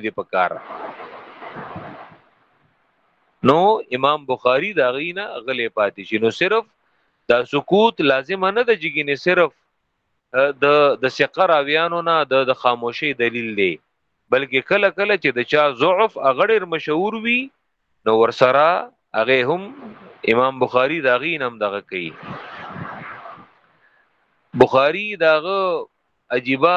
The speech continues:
دغه دا دی چې کله کله هغه، اه، بعضی جرح دی، نو هغه ذکر کوي او ډېری لکه معمولی غونتی الفاظ لراوړي. لکه اوس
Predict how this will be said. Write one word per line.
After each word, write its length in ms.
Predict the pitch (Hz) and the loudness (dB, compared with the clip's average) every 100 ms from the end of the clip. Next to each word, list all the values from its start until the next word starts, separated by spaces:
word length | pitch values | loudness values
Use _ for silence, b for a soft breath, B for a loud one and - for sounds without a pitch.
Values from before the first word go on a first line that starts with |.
| 170 | 2
دغه 280 | 143 135 147 | 2 2 2
دا 240 | 139 151 | 0 0
دی 200 | 151 143 123 - _ _ _ _ 123 | 0 -4 -6 -12 _ _ _ _ -12
چې 60 | 117 | -2
کله 220 | 160 160 | 0 0
کله 260 | 156 170 160 131 | 0 0 2 2
هغه، 420 | 131 147 151 - _ _ _ _ _ _ | 2 0 0 -4 _ _ _ _ _ _
اه، 1000 | 110 110 110 110 110 110 107 101 104 104 | 2 4 4 4 4 4 2 0 2 2
بعضی 380 | 98 123 143 131 | 2 0 0 -4
جرح 440 | 117 160 190 - 151 147 | -4 -2 -2 -2 -2 0
دی، 140 | 170 185 - _ _ _ _ _ _ _ 113 | -2 -4 -10 _ _ _ _ _ _ _ -4
نو 80 | |
هغه 360 | - 127 131 180 | 0 2 2 0
ذکر 360 | 175 160 151 143 | 0 0 0 0
کوي 280 | 170 185 170 | -2 0 2
او 60 | 139 | 2
ډېری 420 | 131 160 151 143 131 113 - _ _ 110 | 0 -2 0 0 -2 -4 -12 _ _ -4
لکه 280 | 117 127 | -2 0
معمولی 480 | 123 127 139 156 214 | 2 2 2 0 -2
غونتی 360 | 226 185 151 139 | 0 -2 0 0
الفاظ 440 | 127 123 143 135 120 | 0 0 0 0 -4
لراوړي. 580 | 110 107 104 104 98 85 _ _ _ _ _ _ _ _ _ _ _ _ _ _ _ _ _ _ | -4 -2 -2 -4 -10 -12 _ _ _ _ _ _ _ _ _ _ _ _ _ _ _ _ _ _
لکه 180 | 113 127 | -2 2
اوس 180 | 151 | 2